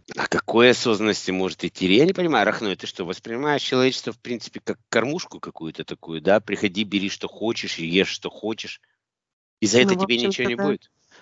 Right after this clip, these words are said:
Speaker 1: Ну, а почему так думаешь? Объясни мне, в чём причина такого умозаключения?
Speaker 2: Потому что это веками продолжается с людьми и планетой.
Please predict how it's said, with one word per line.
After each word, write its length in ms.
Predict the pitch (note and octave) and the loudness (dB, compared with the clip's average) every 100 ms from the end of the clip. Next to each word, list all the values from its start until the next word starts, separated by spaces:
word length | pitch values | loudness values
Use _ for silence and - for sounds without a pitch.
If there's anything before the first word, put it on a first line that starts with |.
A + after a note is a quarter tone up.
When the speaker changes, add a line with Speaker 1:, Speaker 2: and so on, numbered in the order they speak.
| _ | _
Speaker 1:
Ну, 80 | G#2+ | 0
а 60 | G#2 | 0
почему 320 | B2 C#3+ C3+ | -2 -4 -4
так 200 | A2 F2+ | -4 -4
думаешь? 400 | F#2+ E2 C2+ - | -8 -10 -14 -16
Объясни 380 | D#2+ F2+ - F2 | -14 -14 -12 -12
мне, 180 | C#2+ _ _ | -14 _ _
в 80 | - | -14
чём 160 | G2 | -12
причина 480 | - F2 - E2 A#1 _ - - - B2 - | -12 -14 -14 -14 -16 _ -12 -10 -4 -6 -4
такого 400 | G2 G2+ F#2+ F2+ | -4 -2 -2 -2
умозаключения? 880 | F2+ E2+ E2+ F2+ F2 E2+ D2+ C#2 B1+ _ _ _ _ _ _ - | -4 -4 -6 -6 -8 -8 -8 -10 -14 _ _ _ _ _ _ -6
Speaker 2:
Потому 260 | - F#3+ | 4 4
что 180 | - G3+ | 6 4
это 140 | - | 2
веками 440 | F#3 F#3+ - G3 G3 | 2 0 2 2 2
продолжается 840 | - - F#3+ F#3+ F3 F3+ - - - _ _ _ _ - | 2 4 4 2 2 0 -2 -12 -20 _ _ _ _ -6
с 100 | F#3+ | -2
людьми 400 | F#3 F#3 F#3+ G3 | 0 2 4 4
и 40 | |
планетой. 680 | - F3+ F3+ F#3+ - F#3+ | 2 0 2 0 -2 -6